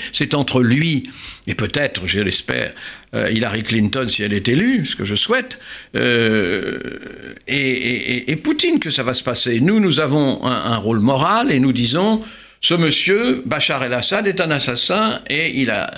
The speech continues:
un assassin de son propre peuple. C'est une bonne position morale, malheureusement, euh, en dehors de, de cet obstacle que, même éthique que nous représentons,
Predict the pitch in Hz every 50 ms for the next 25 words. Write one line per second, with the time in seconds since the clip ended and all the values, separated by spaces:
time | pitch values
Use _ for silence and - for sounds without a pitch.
0 | - - - - 95 - - 120 120 - 196 190 180 131 151 147 - - 139 123
1 | - - 131 127 - - 165 - 214 208 175 - - - - - - - - -
2 | - - - - - - 175 170 170 185 170 147 107 127 208 233 226 170 160 165
3 | 131 117 127 - - 131 120 117 117 110 139 175 202 202 175 147 135 143 151 147
4 | 139 123 127 127 110 104 123 135 151 175 208 233 262 247 254 - - - - -
5 | - - - _ - - - - - - 110 107 98 95 90 80 73 78 85 78
6 | 85 92 120 113 98 123 139 143 147 123 98 95 107 104 95 90 87 98 98 -
7 | - - - - _ - - - - 120 - - 113 98 - - - - 165 160
8 | - - 113 104 - - 104 90 82 73 101 - - - - _ _ _ _ _
9 | _ _ _ _ _ _ _ _ _ - 69 104 107 98 78 76 82 73 62 -
10 | - - - - - - - - - _ _ _ - 123 117 - - 170 175 165
11 | - - - - - 110 107 107 104 113 110 113 - 120 107 104 107 107 107 -
12 | 185 214 254 269 254